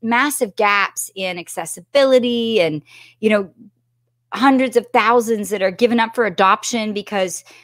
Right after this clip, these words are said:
parents can't afford their kids. And these are not just so many children with disabilities that are born this way, and especially before ultrasounds. Like, I think I would have been aborted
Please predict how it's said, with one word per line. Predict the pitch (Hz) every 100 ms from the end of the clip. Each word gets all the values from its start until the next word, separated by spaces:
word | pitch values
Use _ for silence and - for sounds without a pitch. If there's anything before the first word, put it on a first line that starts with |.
| _
parents | - 254 240 226 220
can't | - 240 -
afford | - - 226 254 254
their | 190
kids. | 175 - 156 - - _ _ _
And | 202 196
these | 285 453 269
are | 214 202 196 _ _ -
not | 269 392
just | 349 294 - _ _ _ - - -
so | - 320 349
many | 330 254
children | - 269 262 269
with | 240
disabilities | 214 202 208 202 202 190 185
that | 190
are | 180
born | 165 220 233
this | 220 202
way, | - 190 190 190 180 -
and | 196
especially | 180 - 226 226 240
before | 196 196 - 202 202 202
ultrasounds. | 190 214 - 196 202 175 160 180
Like, | - 208
I | 233
think | 294 262
I | 226
would | 190 196
have | 190
been | 180
aborted | 165 - 160 226 208 123